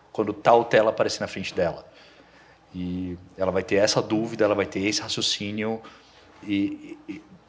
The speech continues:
e ele faz isso muito bem. Ao mesmo tempo, ele é um cara super sonhador, super, ele, ele tem ideias.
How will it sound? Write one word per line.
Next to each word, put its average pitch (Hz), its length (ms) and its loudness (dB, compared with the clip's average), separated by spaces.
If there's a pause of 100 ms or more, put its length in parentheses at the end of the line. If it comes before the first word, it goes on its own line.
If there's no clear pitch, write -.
(260)
e 117 60 -4
ele 101 80 -4
faz 117 420 4
isso 110 220 -2
muito 110 200 -6
bem. 85 240 -2 (1500)
Ao 110 100 -4
mesmo 120 200 0
tempo, 147 320 2
ele 131 60 4
é 127 40 6
um 131 80 0
cara 127 720 6 (220)
super - 500 -2
sonhador, 127 680 2 (440)
super, 139 720 4
ele, 107 280 -8
ele 104 180 -12
tem 147 220 2
ideias. 98 720 0